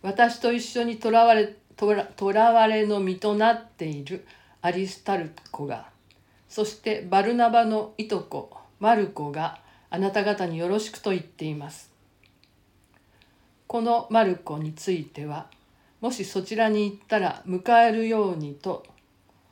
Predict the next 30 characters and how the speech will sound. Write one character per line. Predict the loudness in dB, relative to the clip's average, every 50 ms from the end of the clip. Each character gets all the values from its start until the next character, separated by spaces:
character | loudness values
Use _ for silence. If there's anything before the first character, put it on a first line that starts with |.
| _ _ _ _ _ _ _ _ _ _ _ _ _ _ _ _ _ _ _ _ _ -12
迎 | -10 -2 2 4 6 6 6
え | 4
る | 0 -2
よ | 0 0 0 0
う | 0
に | -2 -4 -6
と | -8 -8 -8
の | -8
指 | -8 -8 -8 -8 -10 -8
示 | -8 -8 -6 -6
を | -6 -6 -8 -8 _
あ | -6 -6
な | -4 -4 -4
た | -6 -6
方 | -6 -6 -8 -6 -2
は | -2 -2 -2
受 | -2 -6 -10 -10 -10 -10
け | -12
て | -12 -12 -10 -10 -10
い | -8 -8 -10 -12
る | -10 -12 -12
は | -14 -14 -14 -16 -16
ず | -16 -18 -20 -18
で | -18 -18 -16
す」 | -18 -20 -20 -20 -20 _ _ _ _ _ _ _ _ _ _
と | -4 -4 -4
あ | -4
り | -6 -10
ま | -18 -20 -20
す。 | -20 -20 -20 -20